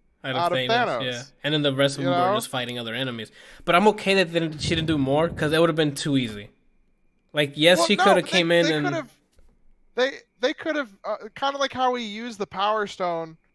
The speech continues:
Speaker 2: right there, like, in that time, in that moment.
Speaker 1: Mm-hmm.
Speaker 2: They could have done so much more with him using the stones to, like, having, having to fight her
Speaker 1: Oh, okay.
Speaker 2: than what happened,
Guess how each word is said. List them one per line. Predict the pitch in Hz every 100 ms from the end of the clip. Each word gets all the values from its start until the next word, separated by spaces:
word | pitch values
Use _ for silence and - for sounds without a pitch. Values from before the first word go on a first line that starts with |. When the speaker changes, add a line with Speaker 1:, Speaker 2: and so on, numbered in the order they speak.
| _ 143
Speaker 2:
right | 175 196 -
there, | 196 180 165
like, | 156 147 -
in | 214 196
that | 185 -
time, | 180 170 156 147 -
in | 190
that | 185 170
moment. | 160 156 123 87 _ _ _ -
Speaker 1:
Mm-hmm. | 135
Speaker 2:
They | 170 170
could | -
have | 226 202
done | 185 165
so | - - 214 226
much | 226 208 190
more | 202 196 170
with | 156
him | 175 160
using | 151 170 170 180 165
the | 139
stones | - 139 139 165 208 208 -
to, | 170
like, | 143 139
having, | - 151 160 - 151 151
having | 180 190 185 165
to |
fight | 143 135 139 156
her | 202 262 - -
Speaker 1:
Oh, | 135 131
okay. | 175
Speaker 2:
than | 170 160 151 135 _ _
what | 165 165
happened, | 160 139 - 107